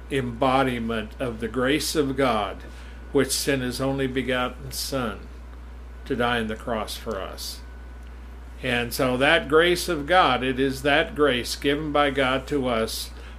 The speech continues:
through the Son of God, Jesus Christ, who died on the cross to provide the blood atonement for all mankind.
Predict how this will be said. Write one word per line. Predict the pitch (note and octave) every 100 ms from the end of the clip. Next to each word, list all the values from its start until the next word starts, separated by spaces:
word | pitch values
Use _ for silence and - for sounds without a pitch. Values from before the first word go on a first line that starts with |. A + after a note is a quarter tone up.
| -
through | - C3
the | A#2+
Son | A2+ - C#3 D3
of | B2
God, | C3 A#2+ B2
Jesus | - C3+ C3+ C#3+ C3+
Christ, | - D3 B2 F#2+ F#2+ - -
who | A#2+
died | A#2 A2+ A#2
on | A#2+
the | A#2+
cross | A#2+ - D3+ A#2+ F#2+ -
to | -
provide | A#2+ A2 A#2 A#2 A#2
the | A2+
blood | A#2+ B2 B2
atonement | A#2+ - C3+ A2+ G2+ G#2 -
for | A#2 A2
all | G#2+
mankind. | G#2+ G2+ G2+ - - A2 F#2+